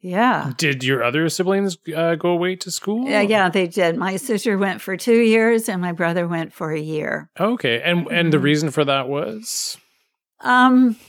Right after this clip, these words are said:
Speaker 1: I, I don't really know. I think it was, in part, it was my mother's overwhelm.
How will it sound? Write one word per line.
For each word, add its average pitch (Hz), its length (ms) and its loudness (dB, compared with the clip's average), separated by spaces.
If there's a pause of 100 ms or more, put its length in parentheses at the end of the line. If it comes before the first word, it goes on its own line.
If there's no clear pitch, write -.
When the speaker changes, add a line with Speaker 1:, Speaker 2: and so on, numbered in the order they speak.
(600)
Speaker 1:
I, 247 280 2
I 269 140 2
don't 285 220 4
really 277 260 6
know. 254 500 4
I 240 200 2
think 262 260 0
it 269 100 2
was, 214 320 0
in 202 200 0
part, 233 440 2
it 208 140 0
was 202 240 0
my 202 140 2
mother's 190 460 0
overwhelm. 185 800 -2